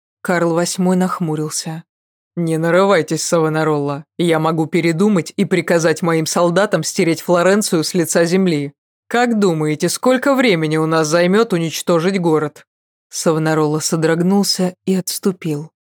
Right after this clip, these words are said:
Карл восьмой сделал знак своим гвардейцам, и те забрали Джованну из рук монахов. Король улыбнулся.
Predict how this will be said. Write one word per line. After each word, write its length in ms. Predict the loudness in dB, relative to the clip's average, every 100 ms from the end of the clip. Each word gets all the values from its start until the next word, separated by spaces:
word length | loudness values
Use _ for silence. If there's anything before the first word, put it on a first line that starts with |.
| _ _ _ _
Карл 340 | -2 0 2
восьмой 420 | 0 0 2 2 4
сделал 340 | 4 4 2
знак 240 | 0 -2
своим 340 | -2 0 0 2
гвардейцам, 720 | 0 2 2 0 0 -2 -2 -4
и 100 | 0
те 200 | 2 2
забрали 440 | 2 2 2 0
Джованну 500 | 2 2 2 2 0
из 200 | 0 0
рук 200 | 0 0
монахов. 680 | -2 0 -2 -6 -12 -14 -20 _ _ -8
Король 400 | -2 0 2 2
улыбнулся. 760 | 0 -2 -4 -6 -8 -10 -12